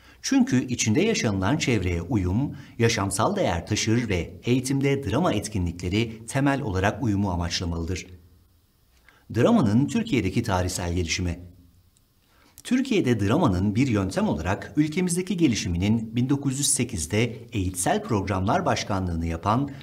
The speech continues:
pedagog olan İsmail Hakkı Baltacıoğlu ile başladığını belirtmektedir. Tarihi temsiller ekiyle okullarda tiyatro çalışmalarının yapılmasını vurgulamıştır.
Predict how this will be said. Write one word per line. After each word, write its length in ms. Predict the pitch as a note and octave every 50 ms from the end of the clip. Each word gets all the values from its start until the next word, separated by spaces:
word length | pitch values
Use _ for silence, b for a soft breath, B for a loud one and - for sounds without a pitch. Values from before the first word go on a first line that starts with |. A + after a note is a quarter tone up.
| B B
pedagog 460 | - D3+ D3 D#3+ D#3 E3+ F3 F3 -
olan 380 | A#2+ G2 F#2+ G2 G#2 A#2 A#2+ A2+
İsmail 400 | C3 C#3 - - D3+ C#3+ D3 D#3
Hakkı 500 | D3+ G#2+ A2 G2+ - - - A#2 A2+ A2+
Baltacıoğlu 580 | G2 G2+ A2 A2 - B2 A#2+ D#3 D3 A#2 F2 F2
ile 200 | E2+ E2+ E2+ E2+
başladığını 520 | A2 A#2+ A#2+ - A#2 G2+ F#2 G#2 A2+ A#2+
belirtmektedir. 680 | G#2+ F2+ F#2 F2+ - F#2+ F#2 F#2 - F#2 F2+ F#2 F2 - - - - - _ _ _ _ _ _ _ _ b b b b b b b b -
Tarihi 380 | - G#2+ G#2 G2 G#2 D3+ G#3+
temsiller 640 | - - G#3+ G#3 - - B2 G#2+ G#2 A#2+ C3 B2+ -
ekiyle 640 | - A#2+ - - G#3 G3 - - E2+ G2 A#2+ - - - -
okullarda 600 | C3+ B2 - - E3+ E3 E3 D#3+ D#3+ D#3 E3 E3+ E3
tiyatro 400 | - - C3+ C#3+ D#3 - B2 -
çalışmalarının 640 | - A2 G2+ G#2 - - G2 F#2 F#2 F2+ G2 F#2+ F2+
yapılmasını 760 | F#2 A#2+ A#2 A#2+ G#2+ G2 F#2 F2+ - G#2+ G2+ G#2 G#2 - - -
vurgulamıştır. 680 | G2+ G2+ F#2 F2+ F2 E2+ E2 E2 - - F#2+ F2 -